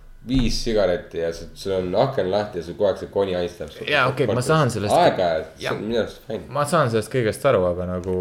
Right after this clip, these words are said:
Speaker 2: kortermaja, nagu kui sa tahad värsket õhku ja kõike muud, siis nagu ma ei tea,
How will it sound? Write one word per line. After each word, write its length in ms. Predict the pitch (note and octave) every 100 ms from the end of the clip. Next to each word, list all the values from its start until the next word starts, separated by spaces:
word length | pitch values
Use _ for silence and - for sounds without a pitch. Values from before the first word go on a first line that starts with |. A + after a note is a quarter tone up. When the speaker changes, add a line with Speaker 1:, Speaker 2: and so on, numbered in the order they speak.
| F2+ - -
Speaker 2:
kortermaja, 640 | C3+ C3 - F#2+ A2 F2 F#2 - _ -
nagu 340 | A2+ G2 F#2 F#2 F#2 F2+ F2 - _ _ _ _
kui 180 | - G2
sa 80 | G#2
tahad 160 | G2+
värsket 320 | A#2+ - - A2
õhku 260 | - F#2+
ja 60 | F2
kõike 320 | G2 - F#2+
muud, 180 | F#2+ F2
siis 240 | E2+ E2+
nagu 300 | F2+ F2 F2+ F2 F2 F2 - _ _ _ _ _ _ _ _ _ _ - _ _ _ - D#3
ma 160 | G2+ F#2+
ei 80 | G2
tea, 160 | F#2